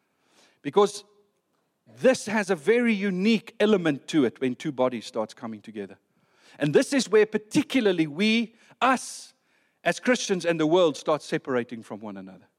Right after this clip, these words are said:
is when it comes to this part. Because for us, we have a different viewpoint.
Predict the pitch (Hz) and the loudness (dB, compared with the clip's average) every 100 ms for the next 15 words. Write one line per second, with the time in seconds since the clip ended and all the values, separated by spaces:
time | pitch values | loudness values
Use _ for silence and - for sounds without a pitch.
0 | _ _ _ _ _ _ _ _ _ _ | _ _ _ _ _ _ _ _ _ _
1 | _ - 117 127 120 - 123 - 117 101 | _ -18 -8 -4 -4 -4 -6 -6 -12 -10
2 | - - 80 _ _ _ _ _ _ _ | -12 -16 -20 _ _ _ _ _ _ _
3 | _ _ _ _ _ _ 151 190 185 - | _ _ _ _ _ _ 0 2 2 2
4 | 202 233 240 - - 165 190 160 147 165 | 0 2 0 -2 -6 -2 0 0 -4 -6
5 | 170 147 127 135 - 104 | -8 -8 -4 -4 -6 -20